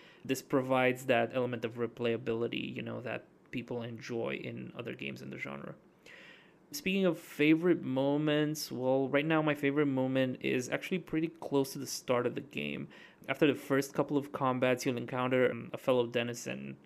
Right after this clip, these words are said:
let's call him, of, uh, the underground. Uh, his name is Dagger. Uh, and Dagger has this whole vibe about him. He, he very much reminds me of, uh,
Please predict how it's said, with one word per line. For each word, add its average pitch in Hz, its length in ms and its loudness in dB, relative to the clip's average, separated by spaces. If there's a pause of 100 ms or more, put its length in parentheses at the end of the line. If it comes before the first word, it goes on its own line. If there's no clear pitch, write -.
let's - 140 -16
call 120 200 -6
him, 120 340 -8
of, 123 300 -6
uh, 117 260 -4
the 117 120 -2
underground. 117 600 -4 (240)
Uh, 135 120 -2
his 123 180 -6
name 123 180 -2
is 120 100 -10
Dagger. 131 380 2 (580)
Uh, 135 320 2
and 135 120 0
Dagger 143 260 6
has 151 180 2
this 139 140 -4
whole 127 260 0
vibe 117 360 0
about 113 260 -2
him. 113 340 -6
He, 120 840 -4
he - 120 -10
very 127 180 0
much 117 200 -4
reminds 117 420 -4
me 117 180 -8
of, 117 280 -8
uh, 139 300 -2